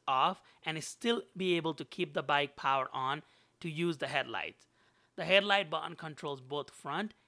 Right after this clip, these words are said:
and rear lights at the same time. In summary, let me tell you what I like about this bike, and we'll move on to things that I don't like about this bike.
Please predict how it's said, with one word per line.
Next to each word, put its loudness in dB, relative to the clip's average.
and -2
rear 2
lights 0
at -4
the -12
same -12
time. -10
In 2
summary, 4
let 0
me 2
tell 2
you 2
what 2
I 4
like 4
about 6
this -2
bike, 4
and -4
we'll 0
move -2
on 2
to -6
things -8
that -2
I -4
don't -2
like -4
about -4
this -12
bike. -12